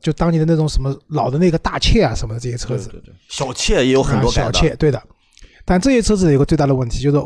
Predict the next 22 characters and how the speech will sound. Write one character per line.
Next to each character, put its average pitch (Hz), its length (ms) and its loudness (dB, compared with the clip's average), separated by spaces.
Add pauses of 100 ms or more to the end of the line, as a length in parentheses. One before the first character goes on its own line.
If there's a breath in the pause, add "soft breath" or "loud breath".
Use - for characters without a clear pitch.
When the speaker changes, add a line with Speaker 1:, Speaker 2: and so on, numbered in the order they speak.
(140)
Speaker 1:
好 - 180 0
玩 131 220 0
是 302 120 2
好 - 180 -4
玩 101 160 -8
了， 104 120 -14 (500)
但 175 140 2
是 160 140 0
啊， 135 100 2
它 - 140 -2
的 165 100 2
稳 135 180 2
定 143 140 -2
度 156 120 0
不 131 100 -8
行。 - 200 -2 (320)
Speaker 2:
玩 127 200 0
起 - 200 -4
来 104 160 0
很 98 360 -4 (120)
伤 160 300 -2
神。 - 360 0